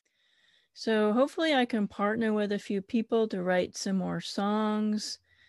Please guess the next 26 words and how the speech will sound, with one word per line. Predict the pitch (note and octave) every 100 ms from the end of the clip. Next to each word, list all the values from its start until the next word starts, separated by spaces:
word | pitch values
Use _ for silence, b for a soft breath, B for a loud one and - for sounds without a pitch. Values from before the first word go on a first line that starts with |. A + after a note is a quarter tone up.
| b b _ -
I | G3
do | F#3+ G#3+
need | B3 C4
accountability | G3 - G3 F#3 E3+ D#3+ E3 E3 E3+ D#3+
in | D#3 D#3
that, | D3+ D3
because | E3+ D#3 E3+ D#3+ D3+
if, | D#3+ D#3+ - _ _ -
if | F3
I | F3+
don't | F#3 F#3+
have | G3 F3
somebody | F#3 E3+ D#3+ D#3+ D#3+
to | - E3 D#3 D#3 E3+ b b b b _
say, | - F3+ E3+ -
"Okay, | G3+ G3 G#3+
on | G3
this | G#3 G#3+
date, | - G3 F#3 -
we're | F#3
going | F3+ F#3 F3
to | - F3 D#3+ D3+ -
work | F#3 E3 -
on | D#3 D3+
this," | D3 C#3+ C#3+ - -
then, | D3+ D3 D#3